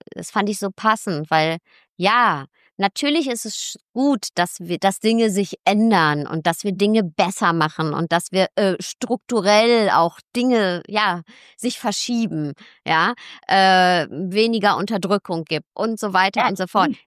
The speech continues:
Speaker 1: ne? Unbedingt. Also das ist alles genau richtig. Aber es ist was anderes, wenn es sich einmal an einer Person aufhängt, die fertig gemacht wird, die denunziert wird und da eben diese psychische Gewalt aus-,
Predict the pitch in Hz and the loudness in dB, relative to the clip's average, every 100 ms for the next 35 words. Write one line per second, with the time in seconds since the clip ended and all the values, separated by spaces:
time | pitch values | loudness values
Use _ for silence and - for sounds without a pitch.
0 | - 202 214 - 285 370 453 302 247 262 | -2 0 0 -2 2 2 2 0 2 2
1 | 196 277 285 190 180 190 190 - 208 - | 0 0 0 0 -2 0 -4 -4 -10 -4
2 | 190 233 - - 214 196 214 208 233 294 | -2 -2 -6 -2 2 2 2 0 -2 -4
3 | - 196 285 - - - _ _ _ _ | -2 -2 -2 -4 -18 -20 _ _ _ _
4 | _ _ 175 220 214 190 208 233 - 190 | _ _ 2 2 4 4 4 2 -2 -6
5 | 190 196 175 180 - 226 294 302 247 180 | -6 -8 -8 -8 -4 -2 0 2 0 2
6 | 190 220 - 170 175 175 175 175 - - | 0 0 -2 -2 0 -2 -6 -6 -8 -4
7 | 208 202 - 190 - 190 233 247 240 214 | 0 0 0 -4 -2 -2 2 2 0 -2
8 | 190 196 226 - 160 170 - 170 190 180 | 0 0 0 2 2 2 0 -2 -2 -4
9 | - 180 196 247 - 185 170 - 185 180 | -2 -2 -2 -6 -2 0 0 -2 -8 -6
10 | 165 165 170 170 - 202 202 165 175 - | -4 0 0 0 -2 -2 -2 0 0 0
11 | 175 175 165 170 - 175 175 160 160 - | -6 -2 0 0 0 -4 -4 -4 -6 -4
12 | 185 175 - 147 151 156 190 196 160 151 | -4 -4 -4 -2 0 0 0 -2 -2 -2
13 | - | -4